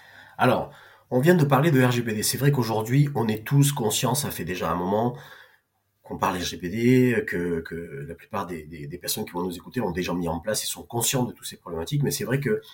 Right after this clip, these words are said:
on est un peu moins sensibilisé à la question de la délivrabilité. Et là, la délivrabilité, ça touche spécifiquement à l'envoi des emails. C'est-à-dire que, euh, lorsque, lorsque vous envoyez des campagnes par email,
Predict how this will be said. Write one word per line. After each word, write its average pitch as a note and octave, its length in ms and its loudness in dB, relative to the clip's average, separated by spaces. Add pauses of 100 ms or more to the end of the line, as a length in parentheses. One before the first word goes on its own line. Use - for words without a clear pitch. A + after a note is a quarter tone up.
(180)
on A2+ 160 0
est B2 160 -2
un F3 140 6
peu D3 200 6
moins C#3 380 8
sensibilisé B2+ 1120 0
à G2 80 -6
la G2+ 120 -2
question - 380 0
de A2+ 120 0
la G2 80 -2
délivrabilité. A#2 880 2 (520)
Et F#2+ 60 -2
là, G#2+ 160 4
la A#2+ 80 2
délivrabilité, F#2+ 460 -2
ça C3+ 160 -2
touche A2+ 400 -6
spécifiquement A#2+ 960 0 (500)
à A#2+ 220 4
l'envoi G#2+ 380 -2
des G2+ 340 -4
emails. G2 320 0
C'est-à-dire G#2+ 540 -8
que, - 100 -12
euh, F2+ 1000 -6
lorsque, F2+ 340 -6
lorsque F#2 380 -8
vous - 280 -10
envoyez G#2 300 -2
des F#2 100 -6
campagnes F#2+ 380 -4
par F2 220 -8
email, C3+ 420 2